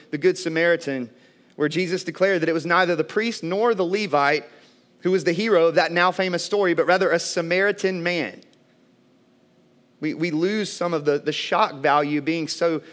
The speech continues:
so distant from the original audience of the, this writing.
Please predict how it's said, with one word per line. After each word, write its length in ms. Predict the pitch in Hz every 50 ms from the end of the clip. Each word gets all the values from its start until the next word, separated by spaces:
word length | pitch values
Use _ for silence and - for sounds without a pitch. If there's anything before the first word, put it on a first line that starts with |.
| - - -
so 200 | - - 180 165
distant 840 | 147 117 110 - 190 214 202 - - - 160 143 131 - - - - _ _ _ _ _ _ _ _ _
from 540 | _ - - 165 165 165 160 156 156 143 - -
the 140 | 143 160
original 400 | 156 151 170 160 151 175 156 135 -
audience 640 | 135 156 175 170 151 135 131 117 - - - - -
of 220 | - 139 131 127
the, 320 | 135 139 143 139 135 - -
this 240 | 127 147 147 - -
writing. 520 | 135 143 160 175 147 113 104 107 107 101